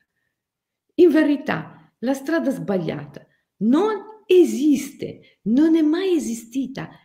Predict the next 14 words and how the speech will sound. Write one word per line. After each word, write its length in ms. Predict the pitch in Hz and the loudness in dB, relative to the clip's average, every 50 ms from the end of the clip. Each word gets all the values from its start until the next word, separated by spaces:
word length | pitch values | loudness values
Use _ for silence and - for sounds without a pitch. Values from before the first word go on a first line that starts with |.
| _ _ | _ _
e 160 | _ - 233 | _ -2 -2
non 200 | 247 294 294 294 | 0 0 0 -2
esisterà 560 | 302 - - 302 285 - - 277 277 294 311 | -2 -2 -2 -4 -4 -4 -4 -4 -4 -2 -2
mai, 580 | 285 247 220 240 254 285 262 202 160 156 - - _ _ _ _ - - _ _ | -4 -4 -4 -4 -6 -8 -8 -10 -10 -12 -14 -16 _ _ _ _ -20 -20 _ _
perché 320 | - 285 285 - - 370 392 | -6 -4 -4 -2 -2 -2 0
non 320 | 381 403 403 392 359 403 | 0 0 -2 -2 -4 -4
può 180 | - - 440 480 | -2 -2 0 2
esistere 720 | 453 349 247 247 311 370 415 381 - - - 277 254 247 | 2 0 2 2 0 0 0 0 -2 -2 -2 -2 0 0
nell'universo 1200 | 226 220 220 196 175 196 202 196 185 165 156 147 143 - - - - - - - - - - - _ _ _ _ _ _ _ | 0 0 -2 -2 -2 -2 -2 -2 -4 -2 -4 -4 -4 -4 -6 -10 -14 -18 -18 -16 -16 -18 -18 -20 _ _ _ _ _ _ _
qualcosa 1000 | _ - 214 226 208 175 - - - - - 180 - - 107 - - - - - - _ _ _ _ _ _ | _ -4 -2 -2 -2 -2 -6 -10 -14 -8 -6 -4 -4 -4 -6 -10 -14 -16 -20 -20 -20 _ _ _ _ _ _
come 420 | - - 220 208 214 196 185 175 | -4 0 0 2 2 2 0 0
la 160 | 180 175 185 | 0 -2 -2
strada 800 | 185 - - - - - 175 170 175 185 - - 170 - - 175 | -4 -8 -12 -18 -14 -12 -10 -8 -6 -6 -8 -8 -8 -8 -8 -8
sbagliata. 1300 | 175 - - - _ - - - - - - - - - - - - 80 - - - - _ - - | -10 -12 -16 -16 _ -12 -12 -12 -12 -12 -12 -12 -12 -12 -12 -14 -16 -18 -20 -20 -20 -20 _ -16 -16